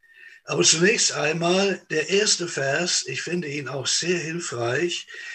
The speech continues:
In meiner alten Übersetzung heißt das so: „Ich tue euch aber kund, Brüder, das Evangelium, das ich euch verkündigt habe, das ihr auch angenommen habt.“ Und das ist meine erste Frage an meine Zuhörer.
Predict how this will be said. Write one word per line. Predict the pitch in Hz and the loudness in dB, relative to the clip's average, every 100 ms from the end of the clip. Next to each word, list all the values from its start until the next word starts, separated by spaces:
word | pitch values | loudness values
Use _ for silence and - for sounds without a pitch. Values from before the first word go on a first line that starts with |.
| - - - _ | -14 -16 -18 _
In | 143 | -4
meiner | 135 160 156 143 | 0 2 2 6
alten | 147 180 160 | 4 4 -2
Übersetzung | 135 127 143 151 160 139 | 0 2 2 2 0 0
heißt | 127 151 - 151 | 2 2 2 2
das | 135 - - - _ - - - - | 2 4 2 -4 _ -20 -20 -20 -6
so: | - 123 131 160 226 220 - _ _ _ | -2 0 2 4 2 -2 -14 _ _ _
„Ich | - 131 - | -6 -2 -2
tue | 196 214 | 0 2
euch | 156 175 170 | 4 4 2
aber | 165 151 139 | 0 0 -2
kund, | - 147 165 - | 0 -2 -2 -4
Brüder, | 151 165 196 190 | -2 0 2 4
das | 165 139 | 2 0
Evangelium, | 160 160 147 147 127 175 190 190 160 | -2 -2 -2 -2 0 2 2 0 2
das | 147 | 2
ich | - - | 2 2
euch | 156 160 | 0 0
verkündigt | 139 120 - 220 175 131 - | -2 -4 -4 -4 -2 0 0
habe, | 120 135 156 160 - - - - - - _ | 0 -2 -2 -6 -10 -14 -14 -14 -18 -20 _
das | 131 185 233 - - | 4 6 8 6 2
ihr | 170 190 220 214 - | 2 6 6 4 4
auch | 156 - - - | 2 2 0 2
angenommen | 196 220 220 185 175 170 170 165 143 | 2 2 0 2 4 2 0 -2 4
habt.“ | 135 123 110 - - - - - _ _ _ _ _ _ _ _ _ _ | 6 6 2 -6 -4 -2 -4 -10 _ _ _ _ _ _ _ _ _ _
Und | 160 | -2
das | 165 | 2
ist | 208 185 | 4 4
meine | 190 185 | 4 4
erste | 220 208 190 | 2 0 0
Frage | - 143 135 135 - | -2 2 4 4 2
an | 160 | -2
meine | 156 143 | -2 -2
Zuhörer. | 131 - 139 120 120 123 165 214 185 | 2 0 0 0 0 2 0 0 -6